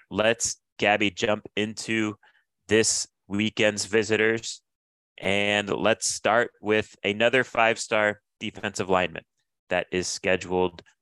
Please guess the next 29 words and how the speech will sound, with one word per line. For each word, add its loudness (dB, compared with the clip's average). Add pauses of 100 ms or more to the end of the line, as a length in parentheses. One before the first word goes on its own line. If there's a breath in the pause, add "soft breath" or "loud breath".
(120)
to -2
visit. 2
That 0
is -2
Mister -2 (100)
Justin -2
Scott, 0 (560 soft breath)
six -2
four, 4
three -2
ten, 0 (460)
out 0
of 2
Chicago, 0
Saint -6
Ignatius -4
High 0
School, -2 (420 soft breath)
number 0
fourteen 0 (300)
overall 2
player 0
in -6
the -4
country, -4
according 0
to -4
the 0
composite. -2